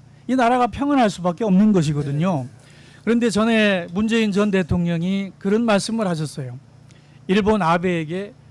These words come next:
Speaker 1: "정직했으면 좋겠다"라고 말씀을 하셨는데
Speaker 2: 네.
Speaker 1: 저는 대통령께 반문을 하고 싶습니다.
Speaker 2: 네.
Speaker 1: 대통령께서는 정말 정직하십니까?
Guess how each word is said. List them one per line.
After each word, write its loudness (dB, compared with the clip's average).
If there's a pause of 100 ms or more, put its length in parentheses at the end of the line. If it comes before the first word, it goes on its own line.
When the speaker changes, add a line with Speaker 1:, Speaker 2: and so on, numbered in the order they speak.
(420)
Speaker 1:
"정직했으면 0
좋겠다"라고 0
말씀을 0
하셨는데 0
Speaker 2:
네. -10 (580)
Speaker 1:
저는 2
대통령께 2
반문을 2
하고 4
싶습니다. 0 (1120)
Speaker 2:
네. 2
Speaker 1:
대통령께서는 4
정말 2
정직하십니까? -2